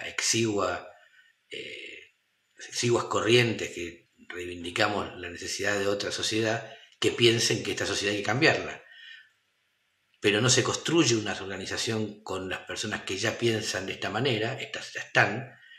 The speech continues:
sino cuestionando a las personas que hacen cosas en contra, objetivamente en contra de este estado de cosas,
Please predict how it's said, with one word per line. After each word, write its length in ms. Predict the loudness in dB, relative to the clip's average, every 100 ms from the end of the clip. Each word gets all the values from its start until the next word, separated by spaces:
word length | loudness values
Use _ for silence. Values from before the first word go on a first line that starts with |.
| -20 -20 -10
sino 580 | -2 2 4 4 2 -8 -20 _ _ _ _ _ _ _ _ _ 4
cuestionando 800 | 4 6 4 8 8 8 4 2
a 40 |
las 100 | 0
personas 400 | -2 -2 0 -2
que 160 | 0 2
hacen 280 | 2 0
cosas 480 | 0 0 2 0 -2 -12 _ _ _ _ -12
en 320 | -10 -8 0
contra, 580 | 4 4 2 -2 -4 -4
objetivamente 760 | -4 -4 0 4 4 4 0 -2
en 120 | -4
contra 300 | -4 -4 -6
de 40 |
este 120 | -6
estado 220 | -4 0 2
de 120 | 2
cosas, 460 | 0 -2 -4 -8